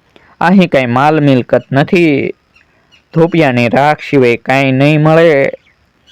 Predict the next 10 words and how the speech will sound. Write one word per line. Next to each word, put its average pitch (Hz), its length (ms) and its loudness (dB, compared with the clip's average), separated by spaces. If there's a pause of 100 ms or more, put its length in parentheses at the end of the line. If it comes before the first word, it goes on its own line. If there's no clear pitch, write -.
(440)
તારા 160 240 4
ડહાપણને 143 680 0
બંધ 143 320 2
કરીને 123 440 -2
દરવાજો 135 580 2
ખોલ, 156 720 0 (580)
નહીકર 160 340 0
કમાડ 151 400 0
ભાંગીને 123 540 0
આવશું." 151 720 0